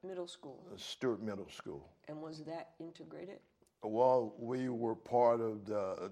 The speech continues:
Speaker 2: the, the initial assimilation.
Speaker 1: Mm-hmm.
Speaker 2: Uh, my memory of it was that it was pretty rocky. Uh, things were pretty tenuous there for, I'd say, maybe the first six or eight months.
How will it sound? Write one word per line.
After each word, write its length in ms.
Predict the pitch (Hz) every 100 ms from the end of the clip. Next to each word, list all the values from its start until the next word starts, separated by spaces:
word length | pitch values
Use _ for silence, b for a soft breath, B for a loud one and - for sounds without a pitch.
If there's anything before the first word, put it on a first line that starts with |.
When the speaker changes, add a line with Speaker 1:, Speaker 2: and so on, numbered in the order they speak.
| 85
Speaker 2:
the, 240 | 104 113 -
the 160 | 104 107
initial 540 | 104 117 123 - 107 107
assimilation. 960 | 101 - 127 113 98 98 107 92 85 85 - B B
Speaker 1:
Mm-hmm. 220 | 175 175
Speaker 2:
Uh, 280 | 92 92 92
my 220 | 92 104 117
memory 500 | 117 120 110 107 104
of 180 | 107
it 140 | 110 107
was 360 | 101 98 92 -
that 300 | 101 101 -
it 100 | 98
was 180 | 98 98
pretty 340 | - 127 127
rocky. 600 | 123 117 123 143 - 110 139 - B B B -
Uh, 340 | 95 95 92 92
things 320 | 113 120 110
were 200 | 104 110
pretty 520 | 107 - 123 120 117 113 -
tenuous 580 | 135 123 120 101 92
there 360 | - 101 101 98 101
for, 440 | 110 107 104 98 - B B -
I'd 220 | 95 107
say, 240 | - 113
maybe 360 | 101 107 101 104
the 180 | 95 98 -
first 360 | 113 98 - -
six 260 | 110 -
or 140 | 98 82
eight 260 | 104 92
months. 540 | 98 101 104 107 -